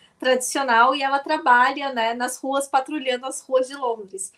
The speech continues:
Ela não precisaria fazer isso, mas ela disse que sempre foi um sonho dela ser policial, então, né, Rod Stewart e a mulher dele são realmente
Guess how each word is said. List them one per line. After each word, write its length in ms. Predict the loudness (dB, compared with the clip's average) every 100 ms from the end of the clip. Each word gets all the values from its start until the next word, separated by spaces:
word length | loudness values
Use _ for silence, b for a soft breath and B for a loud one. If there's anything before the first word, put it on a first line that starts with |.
| b b
Ela 200 | 2 2
não 260 | 4 0 0
precisaria 640 | -2 -4 0 0 2 -2
fazer 320 | -2 -2 -2 -2
isso, 240 | -4 -4
mas 200 | -4 0
ela 160 | 0 0
disse 340 | -2 -6 -8
que 80 | -8
sempre 300 | -6 -6 -2
foi 140 | -2
um 80 | -2
sonho 500 | -2 2 4 4 0
dela 340 | 2 4 4 0
ser 340 | -2 -2 -2
policial, 680 | -4 -4 -4 -2 0 2 0
então, 420 | -4 -6 -6 -6 -8
né, 320 | -4 -4 -4 _ _ _ _ _ _ 2
Rod 160 | 4 4
Stewart 400 | 2 2 2 4
e 40 | 0
a 40 |
mulher 280 | 6 6 6
dele 220 | 2 2
são 220 | 0 4
realmente 440 | 4 4 2 -6